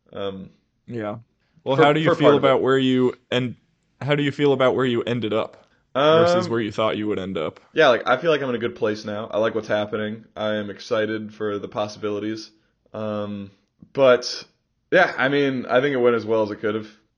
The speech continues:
Speaker 1: There was a lot of stuff that was kinda, like, rough, but it was out of my control. And I'm, I think I'm more, like, recency biased, where I'm, like, considering the last four months probably more than the eight months before that. Um,
Speaker 2: Mm-hmm.
Speaker 1: but, yeah,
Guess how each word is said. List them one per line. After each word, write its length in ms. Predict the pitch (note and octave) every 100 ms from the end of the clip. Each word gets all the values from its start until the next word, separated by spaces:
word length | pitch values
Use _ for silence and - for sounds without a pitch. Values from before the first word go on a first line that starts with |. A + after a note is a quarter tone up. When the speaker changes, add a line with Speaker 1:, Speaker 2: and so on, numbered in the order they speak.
| _ G2
Speaker 1:
There 140 | B2+
was 120 | B2
a 40 | B2
lot 220 | A#2+ A#2
of 40 |
stuff 260 | - A2+ A2+
that 80 | A2+
was 160 | G#2+ G#2+
kinda, 180 | A2 G#2+
like, 140 | G2+
rough, 280 | G2+ G2+ G#2
but 100 | G#2
it 20 | G#2
was 120 | G#2
out 120 | G2+
of 60 | G#2
my 100 | G#2
control. 440 | G#2 G#2+ G2+ -
And 120 | B2
I'm, 200 | C3 B2+ -
I 100 | B2
think 140 | C#3+
I'm 100 | C3+
more, 200 | B2+ B2
like, 140 | A2+ G#2+
recency 340 | G#2+ A#2 A#2
biased, 460 | A2 A2 A#2 B2 - -
where 140 | A2
I'm, 140 | A2 A2
like, 300 | G2 F#2+ _ _
considering 840 | - A2 G#2+ G#2+ A2+ A2+ A2 A2 -
the 80 | G#2
last 340 | G#2 G#2 -
four 320 | - A2 G#2+
months 420 | G#2 G2+ A2+ - -
probably 460 | - A2 G#2+ A2+ A2+
more 300 | A#2 G#2+ G#2
than 280 | G#2+ G#2+ G2
the 200 | G#2 -
eight 180 | G#2+ -
months 200 | G2+ G#2+
before 320 | G2 G2 G2+
that. 320 | G2+ A#2 - _ _ _ G#2+
Um, 440 | A2 G#2 G2 G2 _ C#3
Speaker 2:
Mm-hmm. 260 | B2+ A#2+ A2+ _ _ _ _
Speaker 1:
but, 400 | A#2+ A2+ A2 - - _ _ _
yeah, 220 | - C3